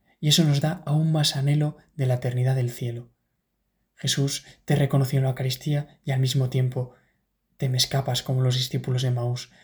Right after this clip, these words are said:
Para cuando sabía que eras tú, de repente no te puedo aferrar. Es algo muy común en estas apariciones del resucitado. No se le puede aferrar todavía. No tenemos anhelos de, "En la próxima Eucaristía, Jesús,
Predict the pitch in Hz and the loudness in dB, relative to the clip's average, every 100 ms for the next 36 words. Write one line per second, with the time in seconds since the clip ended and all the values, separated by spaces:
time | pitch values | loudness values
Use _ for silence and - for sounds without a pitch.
0 | _ - 135 143 147 143 143 151 151 151 | _ -4 -2 0 2 2 2 2 2 2
1 | 139 131 - 170 180 - _ _ - 131 | 0 -2 -2 -4 -4 -14 _ _ -10 -6
2 | 127 143 139 139 - - 147 135 131 135 | 0 0 2 0 -4 -2 0 2 0 0
3 | 123 120 123 120 110 - _ _ _ _ | -2 -4 -8 -8 -10 -12 _ _ _ _
4 | _ _ - 135 127 131 127 127 131 127 | _ _ -4 -2 2 2 2 2 2 2
5 | 123 123 131 123 - _ _ 139 - 123 | 2 0 -2 -6 -8 _ _ -10 -4 -2
6 | 120 143 135 127 127 123 123 - 123 - | -2 0 2 2 0 -2 -2 -6 -8 -8
7 | 120 117 - _ 151 131 131 123 131 120 | -8 -10 -16 _ -2 0 -2 -4 -2 -4
8 | 120 123 127 127 131 123 120 120 120 - | -4 -4 -2 -2 -4 -2 -2 -2 -4 -12
9 | - - - 160 - 143 147 135 - - | -20 -20 -14 -8 0 4 4 2 -4 -20
10 | _ _ - - 147 147 127 123 - - | _ _ -12 -2 2 4 2 -2 -10 -20
11 | _ - - 147 143 143 147 - 139 131 | _ -12 -10 -4 -2 0 0 2 2 0
12 | 127 - - 135 131 143 - 143 147 | -2 -4 -4 -4 -4 -6 -6 -6 -6